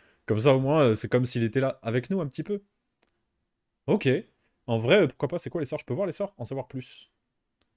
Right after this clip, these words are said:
C'est quoi le rework ? Langueur. Retire de l'intel, réduit les chances de crit.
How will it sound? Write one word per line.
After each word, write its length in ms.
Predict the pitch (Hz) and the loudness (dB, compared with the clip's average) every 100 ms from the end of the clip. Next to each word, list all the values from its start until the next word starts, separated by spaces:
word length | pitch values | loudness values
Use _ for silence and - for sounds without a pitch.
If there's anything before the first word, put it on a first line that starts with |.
| _ _ | _ _
C'est 140 | - | -12
quoi 100 | 131 | -4
le 80 | 127 | -2
rework ? 500 | 113 120 123 - - _ _ _ _ _ _ _ _ _ _ _ _ _ - | 0 -2 -4 -12 -20 _ _ _ _ _ _ _ _ _ _ _ _ _ -6
Langueur. 720 | 107 147 135 120 101 - _ _ _ _ _ _ | 0 2 4 2 0 -8 _ _ _ _ _ _
Retire 320 | 101 120 160 143 | -8 -4 -2 0
de 60 | |
l'intel, 440 | 139 143 143 113 - | 0 0 -2 -2 -4
réduit 280 | 98 117 139 | -6 -4 -4
les 60 | |
chances 160 | 127 127 | -4 -6
de 100 | 127 | -6
crit. 260 | 123 123 | -6 -10